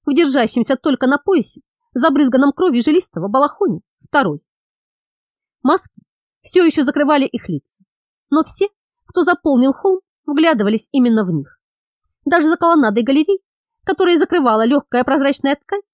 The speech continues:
неясно проглядывали фигуры любопытствующих вельмож. Церемония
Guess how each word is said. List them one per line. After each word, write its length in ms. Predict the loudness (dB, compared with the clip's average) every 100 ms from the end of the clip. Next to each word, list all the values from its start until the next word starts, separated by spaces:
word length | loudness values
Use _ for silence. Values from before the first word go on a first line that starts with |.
| _ 0
неясно 400 | 2 2 0 -2
проглядывали 480 | 0 0 0 0
фигуры 380 | -2 -2 -2 -4 -8 _ _ 0
любопытствующих 880 | 2 2 0 -2 _ -2 -2 -4 0
вельмож. 500 | 0 0 -4 -18 _ _ _ _ _ _ _ _ _ _
Церемония 560 | -4 0 2 2 0